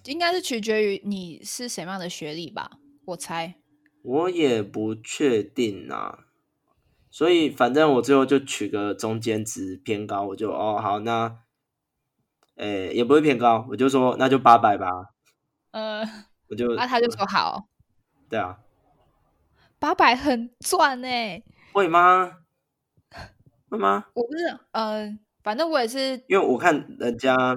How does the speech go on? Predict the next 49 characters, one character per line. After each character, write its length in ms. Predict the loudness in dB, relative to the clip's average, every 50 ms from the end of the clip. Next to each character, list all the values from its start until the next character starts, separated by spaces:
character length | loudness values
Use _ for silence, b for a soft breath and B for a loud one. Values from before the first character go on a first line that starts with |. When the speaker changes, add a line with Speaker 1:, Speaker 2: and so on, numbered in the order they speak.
| -4 -8 _
Speaker 2:
都 120 | -4 -2
开 200 | -2 0 0 0
一 100 | 0 0
千 320 | -4 -6 -6 -6 -6 -6 -4
二 160 | -6 -6 -6
到 220 | -4 -4 -6 -6 -6
一 60 | -10
千 340 | -12 -12 -10 -10 -10 -10 -8 -8
六， 320 | -8 -8 -8 -10 -14 _ _ _ _ _ _ _ _
平 200 | -8 -6 -6 -6
均 220 | -4 -4 -2 -2 -2
啊， 120 | -2 -2
大 140 | 0 0 0
概 60 | 0
落 220 | 0 -2 -4 -2
在， 180 | -4 -4 -6 -6 -10 _ -2
其 100 | 2 2
实 260 | 2 2 2 -2 -2 2
八 160 | 6 6 6
百 140 | 6 4 2
到 140 | 2 -2 -2
一 80 | -2 -4
千 200 | -4 -8 -8 -8
二 140 | -8 -10 -10
之 160 | -10 -12 -14
间 240 | -12 -10 -10 -10 -10
啊， 160 | -12 -14 -14 _ _ _
然 100 | -4 -2
后 60 | -2
我 40 | 0
就 120 | -2 -2
想 200 | -2 -2 -6 -6
要 140 | -4 -6 -6
最 240 | -6 -2 -2 -2 -2
低 160 | -2 -4 -6
一 40 | -6
点， 160 | -8 -10 -10
八 140 | -8 -6 -4
百 140 | -4 -4 -4
就 140 | -4 -10
好， 140 | -12 -10 -8
因 80 | -6 -4
为 60 | -4
我 40 | -4
第 200 | -4 -8 -8 -8
一 40 | -8
次 220 | -10 -8 -8 -8
嘛。 140 | -10 -12 -18 _ _ _ _ _ _ _ _ _ _ _ _ _ _ _ _
Speaker 1:
哦， 680 | -6 -4 -2 -2 0 0 0 0 0 -2 -4 -8 -12